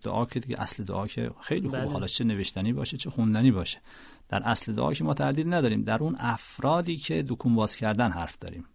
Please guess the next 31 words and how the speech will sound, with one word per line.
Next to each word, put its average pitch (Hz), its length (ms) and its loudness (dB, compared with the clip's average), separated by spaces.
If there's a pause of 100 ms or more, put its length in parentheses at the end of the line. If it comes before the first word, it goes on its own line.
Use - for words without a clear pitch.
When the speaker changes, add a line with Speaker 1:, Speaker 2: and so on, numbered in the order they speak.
(420)
Speaker 2:
درست. 110 380 -14 (720)
Speaker 1:
افرادی 117 460 0
که 104 220 -6 (200)
دکون 123 280 2
وا 104 140 2
کردن 90 580 -6
و 98 240 -4 (560)
افراد 113 360 0
بهشون 123 240 -2
مراجعه 104 460 2
می‌کنن، 98 500 0
ازشون 107 360 -2
پول 143 240 -2
می‌گیرن، 98 420 0
قول 101 280 -6
و 107 40 -4
قرارها 101 480 -2
و 101 120 -4
نمی‌دونم 104 300 -2
چیزها 123 420 -6
و 101 160 -4
در 98 120 -4
این 120 160 2
وسط 123 340 0 (500)
گاهی 107 220 0
بعضی 104 300 -2
از 101 120 -2
جرائم 117 420 0
هم 135 200 2
رخ 135 240 -2
می‌ده 131 520 2